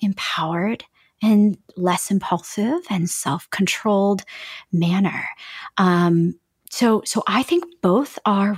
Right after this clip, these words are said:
really valuable and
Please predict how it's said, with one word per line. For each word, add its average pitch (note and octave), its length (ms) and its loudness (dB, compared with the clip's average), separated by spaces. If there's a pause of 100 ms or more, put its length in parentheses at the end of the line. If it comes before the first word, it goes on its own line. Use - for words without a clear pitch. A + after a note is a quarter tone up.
(120)
really G#3+ 540 2
valuable G#3 800 -2 (560)
and F#3 460 4